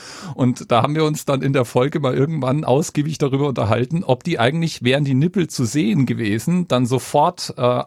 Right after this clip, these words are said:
nur noch ab achtzehn zu gucken gewesen wären, diese, diese Szenen.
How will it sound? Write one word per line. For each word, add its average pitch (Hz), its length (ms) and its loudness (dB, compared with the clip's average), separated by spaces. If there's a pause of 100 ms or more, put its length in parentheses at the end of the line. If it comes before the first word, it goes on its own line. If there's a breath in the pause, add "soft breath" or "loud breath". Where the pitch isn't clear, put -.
nur 151 160 4
noch 147 140 -2
ab 123 160 0
achtzehn 117 480 0
zu - 120 -10
gucken 113 320 -4
gewesen 101 420 -2
wären, 113 300 2
diese, 139 400 0
diese 135 280 -4
Szenen. 165 420 0